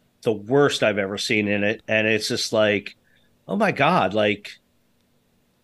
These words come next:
like, I, I have a bunch of customers who are a group of guys who know each other right here in New Jersey.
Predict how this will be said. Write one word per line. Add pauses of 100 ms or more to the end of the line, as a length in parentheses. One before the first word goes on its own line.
(200)
like,
I,
I
have
a
bunch
of
customers
who
are
a
group
of
guys
who
know
each
other
right
here
in
New
Jersey.